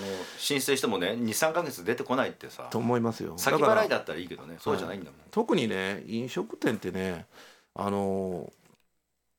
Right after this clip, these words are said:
Speaker 2: なんやろな、日銭って大事ですよ。
Speaker 1: そうですよね。それで回してるとこあるんだもんね、
Speaker 2: はい。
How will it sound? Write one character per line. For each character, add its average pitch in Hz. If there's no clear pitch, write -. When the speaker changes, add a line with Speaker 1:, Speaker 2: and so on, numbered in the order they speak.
Speaker 2:
な 92
ん 113
や 131
ろ 85
な、 90
日 -
銭 247
っ -
て -
大 139
事 190
で 113
す -
よ。 80
Speaker 1:
そ 107
う 98
で 85
す -
よ 73
ね。 80
そ -
れ 190
で 196
回 202
し 196
て 208
る 202
と 226
こ 139
あ 147
る 214
ん 220
だ 98
も 76
ん 69
ね、 80
Speaker 2:
は 92
い。 -